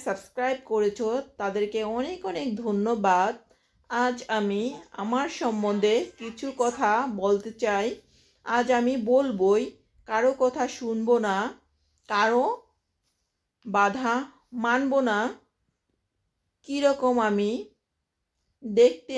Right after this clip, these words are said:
আমি কালো, বেটে, মুটি। ভিডিওটি দেখে যদি কারো হাসি পায়, এজন্য আমিই দায়ী।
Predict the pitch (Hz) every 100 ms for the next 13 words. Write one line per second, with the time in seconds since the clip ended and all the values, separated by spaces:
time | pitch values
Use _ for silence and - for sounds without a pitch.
0 | 240 208 214 214 214 202 202 226 - _
1 | _ - 233 233 214 214 220 359 _ _
2 | _ - 226 240 233 208 233 - _ _
3 | _ _ _ _ _ _ _ _ _ _
4 | _ _ _ _ _ _ _ _ _ _
5 | _ _ _ _ _ _ - 208 240 262
6 | 302 294 269 208 226 226 302 302 302 285
7 | 269 220 214 254 - _ _ _ 254 240
8 | 233 285 240 247 226 294 381 208 208 247
9 | 254 269 247 220 220 247 294 262 254 208